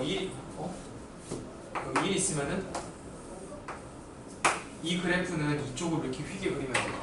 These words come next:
여기가 일, 영이고. 그지? 그러면은 연속인 구간 찾아봐. 얘는 실수 전체. 수진아, 얘는 뭐만 빼고?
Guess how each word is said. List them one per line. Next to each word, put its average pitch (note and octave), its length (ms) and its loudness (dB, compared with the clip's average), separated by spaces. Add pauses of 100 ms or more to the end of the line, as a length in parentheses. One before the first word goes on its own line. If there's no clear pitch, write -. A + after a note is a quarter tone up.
(1000)
여기가 - 380 2
일, F3 160 4
영이고. A2+ 640 2 (2500)
그지? F3 280 0 (2500)
그러면은 F3 520 6 (340)
연속인 G3 520 8
구간 D#3+ 200 8
찾아봐. G#3 420 10
얘는 D#3 140 10
실수 - 280 4
전체. D#3 420 6 (1400)
수진아, F#3+ 340 2
얘는 D3+ 180 4
뭐만 - 260 6
빼고? - 220 4